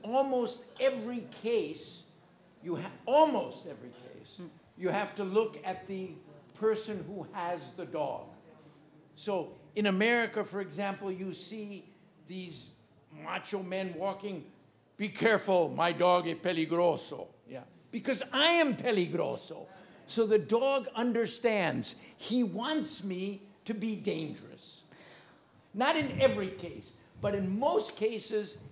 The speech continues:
Speaker 1: it's the person who has the dog.
Speaker 2: Nella stragran-, stragrande maggioranza dei casi in cui un cane può essere pericoloso, bisognerebbe guardare la persona che si prende cura di quel cane.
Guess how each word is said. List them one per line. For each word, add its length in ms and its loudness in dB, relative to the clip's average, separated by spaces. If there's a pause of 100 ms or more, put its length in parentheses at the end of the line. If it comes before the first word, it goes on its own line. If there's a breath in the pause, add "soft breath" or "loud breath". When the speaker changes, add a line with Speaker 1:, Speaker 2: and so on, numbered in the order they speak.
(180)
Speaker 1:
it's 280 0
the 80 -2
person 720 -4 (240)
who 140 0
has 240 6
the 100 -2
dog. 300 0 (800 soft breath)
Speaker 2:
Nella 360 8
stragran-, 840 6
stragrande 460 6
maggioranza 520 6
dei 200 6
casi 600 4
in 160 2
cui 560 6
un 200 4
cane 460 6
può 140 4
essere 260 2
pericoloso, 800 4 (240 loud breath)
bisognerebbe 1120 8
guardare 840 8
la 160 10
persona 560 6
che 120 6
si 140 4
prende 340 4
cura 460 6
di 100 0
quel 240 6
cane. 540 4